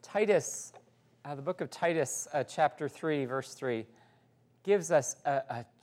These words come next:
a short, chilling sentence describing what life was like for us before we met Jesus.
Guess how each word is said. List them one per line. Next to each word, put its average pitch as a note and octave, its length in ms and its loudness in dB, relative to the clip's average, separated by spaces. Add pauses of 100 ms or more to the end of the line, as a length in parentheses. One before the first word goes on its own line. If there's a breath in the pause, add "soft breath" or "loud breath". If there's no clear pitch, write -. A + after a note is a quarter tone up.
(320)
a C#3+ 120 2
short, - 720 2
chilling F#3+ 640 2
sentence B2 840 -6 (540 soft breath)
describing C3 1040 4
what D#3+ 380 4
life D3+ 360 6
was C3+ 240 0
like C#3+ 320 4
for C#3+ 320 0
us B2 300 4
before B2 480 -6
we A#2 180 -2
met G#2+ 300 -8
Jesus. - 600 -16